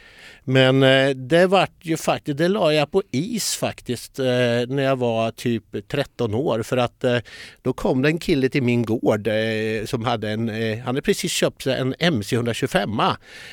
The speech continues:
Eh, han hette Roger och han sa: "Du ska få åka med mig." Och jag visste ju ingenting om honom, men han var fosterhemsplacerad. Så han satte mig på den här M C:n.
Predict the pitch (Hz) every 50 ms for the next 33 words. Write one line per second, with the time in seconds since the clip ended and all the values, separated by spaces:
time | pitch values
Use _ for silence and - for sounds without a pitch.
0 | - - - 107 110 113 113 113 131 156 160 - 180 165 165 160 127 95 95 104
1 | 113 151 151 131 127 143 151 131 - 120 113 120 120 - 151 131 - 151 135 -
2 | 151 131 120 127 143 151 135 104 98 90 95 - - 135 120 117 120 135 175 175
3 | - - - 185 170 139 131 120 - - 131 135 156 156 143 156 135 101 101 104
4 | 107 113 120 135 135 135 - - 143 - - - 110 98 117 107 98 - - -
5 | 104 98 - - 101 98 107 113 - - - - - - - - - - - -
6 | 135 151 185 190 175 - 220 175 - - - 180 160 147 123 - - 127 131 117
7 | 107 127 117 104 110 - - 139 120 104 90 85 - - - 104 101 101 92